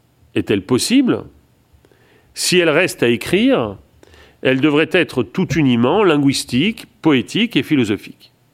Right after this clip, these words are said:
Euh, j'indique par quelques remarques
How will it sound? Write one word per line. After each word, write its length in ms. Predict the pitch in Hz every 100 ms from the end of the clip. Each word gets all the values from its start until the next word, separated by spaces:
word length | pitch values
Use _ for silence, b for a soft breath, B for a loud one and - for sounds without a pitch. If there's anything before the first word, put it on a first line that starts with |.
| _ _ b b b b b b _
Euh, 120 | - -
j'indique 560 | - 139 160 156 -
par 240 | - 131 -
quelques 400 | 170 147 - 117
remarques 680 | 95 123 151 196 - -